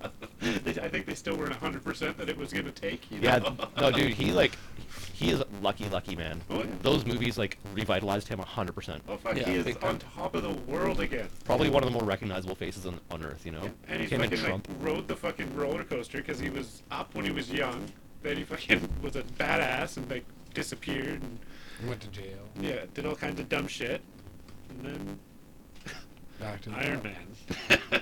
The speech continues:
Speaker 1: <laughs> Like, now he's probably got more money than he can ever spend.
Speaker 4: Yeah,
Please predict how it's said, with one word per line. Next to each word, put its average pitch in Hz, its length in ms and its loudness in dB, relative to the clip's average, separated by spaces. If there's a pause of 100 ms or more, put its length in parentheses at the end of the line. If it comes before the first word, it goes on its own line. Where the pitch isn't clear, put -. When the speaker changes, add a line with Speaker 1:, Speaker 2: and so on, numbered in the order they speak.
Speaker 1:
<laughs> - 20 -
Like, - 420 0 (340)
now 143 180 0
he's - 120 0
probably 131 460 -2
got 131 280 -4
more 143 120 -2
money 135 200 -2
than 123 140 -6
he 120 60 -6
can 123 120 -6
ever 135 160 -4
spend. 107 340 -8 (800)
Speaker 4:
Yeah, 123 80 -6